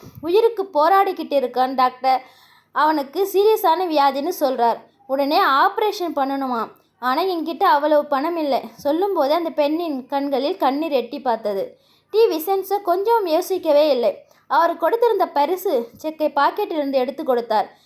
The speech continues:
"இந்தாங்க, இதை வச்சுக்கோங்க, உங்க பையனை பத்திரமாக பார்த்துக்கோங்க" என்றார்.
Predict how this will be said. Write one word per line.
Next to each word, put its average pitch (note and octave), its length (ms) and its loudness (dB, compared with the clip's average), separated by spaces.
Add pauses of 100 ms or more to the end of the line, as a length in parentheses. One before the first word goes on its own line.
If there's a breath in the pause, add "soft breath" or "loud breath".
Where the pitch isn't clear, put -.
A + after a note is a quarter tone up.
(140 soft breath)
"இந்தாங்க, D4+ 580 0
இதை C4+ 220 0
வச்சுக்கோங்க, C#4 600 -2 (300 soft breath)
உங்க E4 240 -2
பையனை F#4 420 2
பத்திரமாக D#4 560 0
பார்த்துக்கோங்க" B3+ 680 -2
என்றார். A3 480 -2